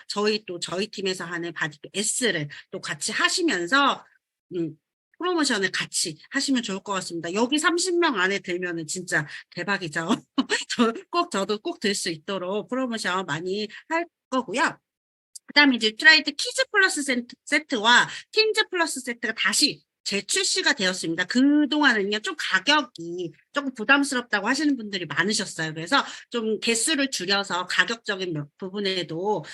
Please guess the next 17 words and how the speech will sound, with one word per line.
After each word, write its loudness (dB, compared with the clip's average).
한 -4
십오만 -2
원대, -6
이십만 -2
원대로 -4
가격을 -4
줄였으니까 2
여러분들 -4
많이 -2
보시고, -6
지금, 2
어, -4
저희 0
아이도 0
겨울방학 2
성장 -4
프로모션을, -4